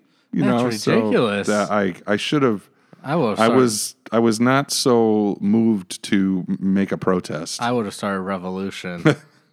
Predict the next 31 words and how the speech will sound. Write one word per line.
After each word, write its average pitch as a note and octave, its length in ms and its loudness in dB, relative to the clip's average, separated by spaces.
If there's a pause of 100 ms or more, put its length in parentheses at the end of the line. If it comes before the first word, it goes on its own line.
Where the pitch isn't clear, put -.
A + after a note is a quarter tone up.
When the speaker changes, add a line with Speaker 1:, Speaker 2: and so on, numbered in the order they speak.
Speaker 1:
<laughs> - 520 -20
I'm F#3 280 2
an C#3+ 80 4
under A2 260 4
the F#2+ 80 2
radar F2+ 400 2
kinda F2+ 260 0
guy. E2 260 -2
I - 20 -2
didn't A#2+ 240 0
wanna A#2 140 2
Speaker 2:
But F2 80 -2
it - 40 -10
Speaker 1:
cause F2+ 320 -2
waves. D#2+ 340 -4
Speaker 2:
Yeah, F3+ 140 0
'cause E3+ 80 -8
I E3+ 140 -2
guess, F#3+ 240 -6
like, F3 180 -6
think D#3 220 -4
about E3 180 -2
that, A#2+ 220 -4
like, A2+ 140 -6
especially E3 340 -6
when D#3+ 180 -4
we C3 80 -4
had A#2+ 160 -6
chapel B2 360 -8
at A2 80 -6
eleven-ish, A2+ 1000 -6